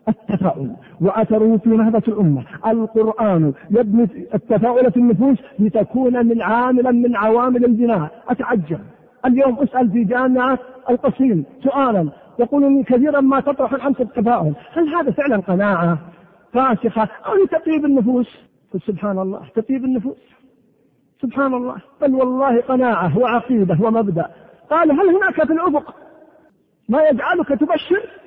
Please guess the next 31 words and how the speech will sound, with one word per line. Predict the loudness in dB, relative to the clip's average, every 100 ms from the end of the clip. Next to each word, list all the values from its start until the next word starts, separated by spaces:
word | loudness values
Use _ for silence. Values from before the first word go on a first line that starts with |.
| -6
قلت: | -4
"سبحان | -4 -2 -2
الله، | 0
في | -2
الأفق | -4 -6 -6 -8 -6
هناك | -6 -4
في | -4 -2
الواقع | 0 -2 -2 -4 -2
من | 0 0
المبشرات | 2 0 0 0 0 0
الحمد | -2 -2 -2
لله". | 0 -2 -4 -8 -20 _ _ _ _ _
في | -2
الواقع | 2 2 2 0 -4 -6 -10 -20 -20 -20 -8 -2
أنت | 0 0
صار | -2 0
غزة | -2 -2 -2 -2 -6 -8
من | -4
أعظم | -2 0 0
التفاؤل | 0 0 0 0 -2 -6 -10 -20 _ _ _ _ _ _ _ _ _ _ _
مع | -2 -2
كيد | -2 2 2 2
الأعداء | -2 0 0 0 0
واجتماعهم | 0 -2 -2 0 2 2 2 2 0
ضد | -6 -4 -2 -2 -4 -8
إخواننا | -4 0 0 0
في | 0
غزة | -2 -2 -2
عن | -2
قوس | 0 -2 0
واحدة. | 0 -2 -4 -10